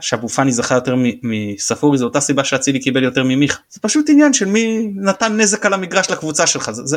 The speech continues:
זה פשוט, זה הסיפור. אה, כן. טוב, אז, אז באמת זה היה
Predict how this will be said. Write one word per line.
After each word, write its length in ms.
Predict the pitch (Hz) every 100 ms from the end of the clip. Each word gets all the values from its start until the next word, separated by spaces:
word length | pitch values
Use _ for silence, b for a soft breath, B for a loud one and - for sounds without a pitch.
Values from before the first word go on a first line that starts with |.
| 151
זה 160 | 143 185
פשוט, 260 | 170 143
זה 80 | 160
הסיפור. 380 | 147 101 110 - _
אה, 480 | 110 107 107 107 104 104 - -
כן. 120 | 147 147 _ -
טוב, 140 | 247 - _ -
אז, 200 | 127 -
אז 140 | 123
באמת 300 | 113 120 143
זה 120 | 127 117
היה 220 | 123